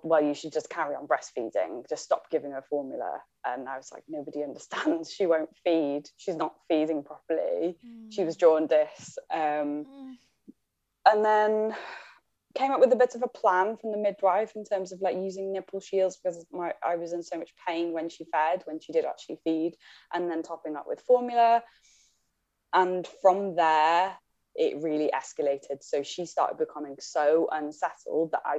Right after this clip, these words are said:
Speaker 1: physically did not have the time to pump and sit and pump and express breast milk to give her. I did it for maybe a week, uh, but by this point she was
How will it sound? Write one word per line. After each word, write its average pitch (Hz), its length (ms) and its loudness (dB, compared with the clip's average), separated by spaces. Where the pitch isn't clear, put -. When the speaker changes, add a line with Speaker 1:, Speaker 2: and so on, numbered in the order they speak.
Speaker 1:
physically 160 420 -2
did 143 180 -4
not 156 240 -6
have 135 160 -10
the 139 260 -4
time 143 540 -10
to 143 160 -4
pump 139 340 -10
and 139 160 -14
sit - 300 -4
and 143 160 -8
pump 139 260 -8
and 143 100 -8
express - 520 -14
breast - 240 -6
milk 143 200 -14
to - 100 -10
give 143 260 -4
her. 143 80 -4
I 151 180 0
did 151 180 -4
it - 200 -2
for 139 300 -4
maybe 147 320 -2
a 147 80 2
week, 156 540 -6
uh, 139 300 -2
but - 140 -4
by 156 140 2
this 139 180 -4
point - 300 -8
she - 160 -10
was 135 420 -8